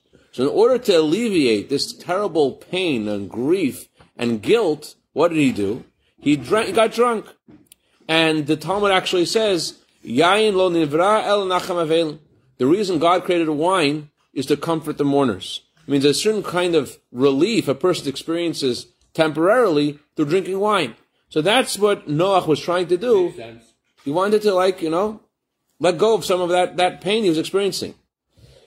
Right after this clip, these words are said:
Speaker 1: But that doesn't really satisfy us, 'cause everything in Torah is, is precise, and there's always a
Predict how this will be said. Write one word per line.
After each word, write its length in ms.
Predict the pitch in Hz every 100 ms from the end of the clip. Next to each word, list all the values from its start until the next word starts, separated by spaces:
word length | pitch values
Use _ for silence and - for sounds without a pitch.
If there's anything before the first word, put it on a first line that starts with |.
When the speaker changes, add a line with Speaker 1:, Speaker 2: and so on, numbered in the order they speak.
| _ _ -
Speaker 1:
But 220 | 175 180
that 80 | 185
doesn't 260 | 233 226 214
really 140 | 190
satisfy 640 | - 175 175 - 135 110
us, 220 | 92 95 127 -
'cause 140 | 160
everything 240 | 175 214 202
in 60 |
Torah 320 | 156 175 170 156
is, 400 | 135 - - _ _ _
is 100 | 123
precise, 760 | - 120 160 151 143 - - - _
and 320 | 101 98 95 - _ _ _ -
there's 160 | 123
always 540 | 170 185 170 147 - - _ _
a 240 | 117 127